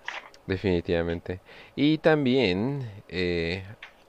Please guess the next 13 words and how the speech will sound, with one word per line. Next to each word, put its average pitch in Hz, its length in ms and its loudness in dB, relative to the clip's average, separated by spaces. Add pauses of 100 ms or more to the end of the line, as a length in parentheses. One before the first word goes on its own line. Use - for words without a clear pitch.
(320)
hablando 98 460 4
de 110 100 2
Primarcas, 117 720 0
ya 98 240 6
vamos 101 300 -2
a 98 40 -8
pasar 95 260 -2
con 95 300 -2 (120)
el 98 160 2
último 104 360 0
de 80 120 -2
los 82 160 -10
Primarcas, 104 600 0